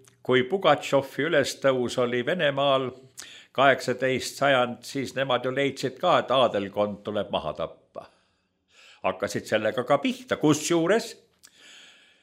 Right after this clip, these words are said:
piinati surnuks mitte ainult siis meessoost isikuid, vaid ka perekondi ja lapsi.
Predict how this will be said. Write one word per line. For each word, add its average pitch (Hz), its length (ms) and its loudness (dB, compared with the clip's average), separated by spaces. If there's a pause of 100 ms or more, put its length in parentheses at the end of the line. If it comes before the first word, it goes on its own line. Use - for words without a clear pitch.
(240)
piinati 160 460 2
surnuks 165 560 0
mitte 147 380 0
ainult 120 400 0
siis - 400 -6
meessoost 202 720 0
isikuid, 151 540 -4
vaid 113 440 0
ka 123 300 2
perekondi 117 720 2
ja 226 80 4
lapsi. - 480 2